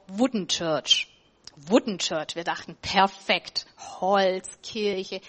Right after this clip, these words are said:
das ist unser Platz.“ Und, ähm, es hätte uns ja stutzig machen können, dass es nur so ein ganz kleines Schottersträßchen war, das da reingeführt hat. Und dass da auch irgendein Schild war, das wir uns aber gar nicht so genau angeguckt haben, dass da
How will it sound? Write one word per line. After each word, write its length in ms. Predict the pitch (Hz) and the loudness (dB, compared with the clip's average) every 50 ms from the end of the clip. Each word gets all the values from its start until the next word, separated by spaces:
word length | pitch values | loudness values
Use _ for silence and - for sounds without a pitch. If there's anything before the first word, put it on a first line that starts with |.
| - - _ | -20 -8 _
das 200 | 185 185 - - | -6 -6 -6 -10
ist 160 | 175 - - _ _ | -14 -14 -16 _ _
unser 320 | 226 220 214 208 - 180 | 4 4 4 4 2 2
Platz.“ 540 | - - 175 165 135 - - - - - - _ _ - - - - - - - - - - - - - - - - - - _ _ | 2 2 -2 -2 -2 -2 -6 -8 -8 -8 -10 _ _ -20 -20 -20 -18 -18 -16 -16 -16 -16 -16 -18 -18 -18 -18 -18 -18 -20 -20 _ _
Und, 540 | - 226 214 202 196 208 208 202 196 - - - | 8 10 10 10 8 6 2 0 -2 -2 -4 -4
ähm, 400 | 202 185 170 175 180 180 180 160 - - - - - _ _ _ _ | -4 -4 -2 -4 -4 -6 -6 -10 -12 -18 -20 -20 -20 _ _ _ _
es 200 | 240 233 - 269 | 0 2 4 2
hätte 180 | 277 - 349 | 4 6 6
uns 120 | 247 262 - | 4 4 2
ja 60 | 214 | 2
stutzig 380 | - - 254 - - 208 - | 2 2 -2 0 0 -4 0
machen 180 | 208 180 175 185 | 0 -2 -2 0
können, 200 | - - 190 196 | -2 -2 0 0
dass 100 | 196 190 | -2 -4
es 100 | 190 - | -4 -6
nur 80 | 190 175 | -6 -6
so 80 | 185 | -6
ein 40 | 175 | -6
ganz 240 | - 170 185 - - | -4 -4 -4 -4 -6
kleines 500 | - 180 170 180 180 180 175 180 - - | -6 -4 -4 -4 -4 -6 -8 -6 -6 -2
Schottersträßchen 800 | - 196 180 - 175 - - - - 165 165 - - 170 165 | 0 0 0 0 -2 -2 -4 -4 -10 -12 -12 -12 -14 -16 -6
war, 140 | 160 165 202 | 0 0 0
das 100 | - - | 0 0
da 120 | - - 202 | 2 2 4
reingeführt 720 | 180 190 185 190 190 185 175 - - 185 180 175 - - | 6 6 6 6 6 0 -2 -2 -2 -2 -2 -2 -2 -2
hat. 220 | 190 175 - - - - - - - | -4 -6 -6 -10 -12 -12 -18 -8 2
Und 100 | 233 254 | 2 2
dass 80 | 254 | 8
da 100 | - 330 | 10 10
auch 140 | - - - | 10 10 4
irgendein 320 | - 285 302 302 269 240 - | 0 2 2 2 2 0 0
Schild 380 | - - 285 277 370 359 - | 2 4 8 8 6 8 10
war, 100 | 208 196 | 8 8
das 140 | 208 226 - | 8 6 -4
wir 40 | 214 | -4
uns 120 | 214 - | -4 -2
aber 100 | 208 208 | -2 4
gar 160 | - 202 214 | 6 6 6
nicht 100 | 233 233 | 6 4
so 80 | - 214 | -2 0
genau 200 | - 208 196 185 | 0 2 2 2
angeguckt 480 | - 190 196 202 185 - - - - - | 2 0 -4 -4 -6 -8 -12 -14 -6 -2
haben, 160 | 190 175 196 | -2 -2 0
dass 180 | 196 180 - - | 0 -2 -2 0
da 220 | - 190 175 180 | 0 0 0 0